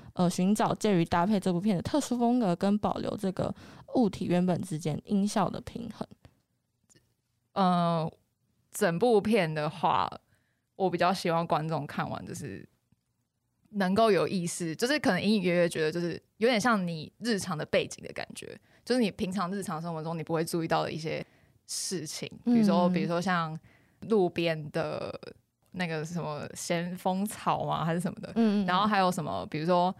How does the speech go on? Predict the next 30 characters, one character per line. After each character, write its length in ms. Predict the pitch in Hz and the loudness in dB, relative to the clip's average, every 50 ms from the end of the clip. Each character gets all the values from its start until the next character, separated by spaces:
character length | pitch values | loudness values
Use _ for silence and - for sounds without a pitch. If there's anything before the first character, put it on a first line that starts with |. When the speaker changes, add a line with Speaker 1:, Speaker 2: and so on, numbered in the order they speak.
| - - - - - | -12 -20 -20 -14 -6
Speaker 2:
你 100 | - 190 | -2 2
可 80 | 202 220 | 2 4
能 80 | 202 | 4
每 140 | 185 175 165 | 2 2 2
天 120 | 196 202 | 2 4
都 100 | 196 190 | 4 6
会 140 | 202 196 196 | 6 6 6
去 120 | 196 185 180 | 4 4 4
拉 180 | 175 165 170 | 2 4 4
的 60 | 165 | 2
窗 380 | 160 - - 180 156 151 156 160 | 2 0 -2 -4 -2 -2 -4 -4
帘， 280 | - - - - 190 185 | -6 -6 -8 -8 -10 -6
Speaker 1:
嗯。 80 | 233 233 | -2 0
Speaker 2:
或 60 | 226 | 2
是 100 | 214 196 | 2 4
每 140 | - - 170 | 2 2 0
天 140 | 180 180 185 | 0 0 2
会 140 | 196 196 190 | 2 2 2
洗 180 | - - 160 | 0 -2 -4
澡 200 | 156 - - - | -4 -2 -2 -2
用 120 | 160 151 - | -4 -6 -6
的 60 | - | -8
东 240 | - - - - 175 | -10 -12 -12 -12 -12
西， 160 | - - - - | -14 -16 -14 -6
Speaker 1:
嗯。 20 | 214 | -2
Speaker 2:
就 80 | 233 | 0
是 80 | 220 202 | 2 2
你 140 | 196 190 165 | 2 0 -2
可 160 | 196 190 165 | -2 -4 -4
能 120 | 156 151 | -4 -6